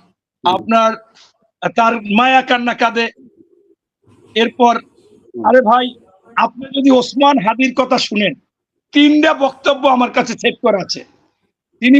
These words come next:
বলেছে যে আমরা কখনো মব সৃষ্টি করব না। প্রথম আলোকে আপনারা নিয়ে আক্রমণাত্মক কথা বলেন, আমরা চেষ্টা করব ওরকম দশটা প্রথম আলো করে তাদের এই সংবাদ যে মিথ্যা ভুয়া সেটা প্রমাণ করব।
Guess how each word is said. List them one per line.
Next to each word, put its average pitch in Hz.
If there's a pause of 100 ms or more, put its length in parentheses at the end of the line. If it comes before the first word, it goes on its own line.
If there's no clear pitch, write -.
বলেছে 285
যে 285
আমরা 262
কখনো 254
মব 247
সৃষ্টি -
করব 185
না। - (800)
প্রথম 269
আলোকে 285
আপনারা 262
নিয়ে 254
আক্রমণাত্মক 254
কথা 226
বলেন, 196 (800)
আমরা 277
চেষ্টা 269
করব 262 (640)
ওরকম 262
দশটা 254
প্রথম 254
আলো 254
করে 254 (440)
তাদের 262
এই 254
সংবাদ 240
যে 214
মিথ্যা 262 (440)
ভুয়া 240
সেটা 269
প্রমাণ 208
করব। 139